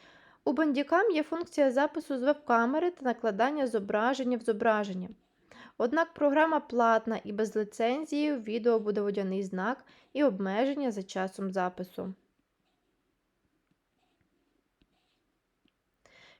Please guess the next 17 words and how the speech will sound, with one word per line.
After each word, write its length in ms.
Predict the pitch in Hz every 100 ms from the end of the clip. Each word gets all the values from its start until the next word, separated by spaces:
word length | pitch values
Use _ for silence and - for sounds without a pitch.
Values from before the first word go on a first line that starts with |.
| -
Підсумовуючи, 800 | 320 - 349 381 427 330 - 302
Ice 540 | 269 277 285 - -
Cream 200 | 294 294
Screen 540 | 294 - 262 262 240 226
Recorder 440 | 294 349 285 262
підійде 460 | 262 247 277 262 294
тим, 320 | - 392 440
хто 160 | -
шукає 340 | 269 - 262 262
простий 560 | 254 277 - 392 403 -
і 60 |
безкоштовний 840 | 381 359 - 294 285 - 220 202 190
інструмент 540 | 196 - 214 254 320
для 220 | 220 233 254 - - - -
базового 680 | 202 247 262 220 208 214 202
запису 440 | 196 - 196 196
екрану. 500 | 185 - 175 - 233